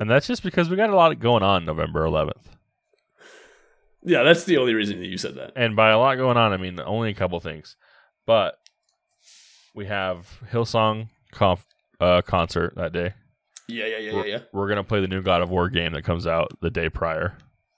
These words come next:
Speaker 2: Right. It's really
Speaker 1: And
Speaker 2: trying to step in on Skyrim's territory.
Speaker 1: What do you mean?
Speaker 2: Skyrim, eleven eleven eleven.
Speaker 1: Oh, yeah, true. They're gonna do another release.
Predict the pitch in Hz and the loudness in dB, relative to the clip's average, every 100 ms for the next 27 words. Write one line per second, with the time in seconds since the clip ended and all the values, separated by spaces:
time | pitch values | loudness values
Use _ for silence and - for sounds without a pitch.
0 | _ 98 92 98 _ _ - 120 117 120 | _ -10 -8 -10 _ _ -12 -10 -8 -6
1 | 113 110 120 107 104 107 107 - _ _ | -4 -4 -4 -6 -6 -8 -12 -18 _ _
2 | - - 113 107 110 98 - 101 107 101 | -14 -6 -6 -4 -6 -6 -8 -6 -6 -6
3 | 110 113 - _ _ - 107 117 87 98 | -10 -12 -16 _ _ -10 -8 -8 -6 -8
4 | 104 _ _ _ _ _ _ - 107 98 | -8 _ _ _ _ _ _ -12 -10 -8
5 | 92 101 92 - _ _ _ _ _ _ | -6 -6 -8 -18 _ _ _ _ _ _
6 | _ _ _ _ - 113 139 107 - 120 | _ _ _ _ -8 -4 -4 -6 -8 -6
7 | 131 131 139 131 151 110 98 _ _ _ | -4 -2 -2 -2 -6 -8 -12 _ _ _
8 | - 80 82 73 76 76 - 82 80 80 | -8 -2 -2 -2 -4 -4 -4 -2 -2 -4
9 | 87 85 82 82 85 82 82 82 85 - | -4 -6 -4 -6 -6 -8 -6 -6 -6 -10
10 | - | -16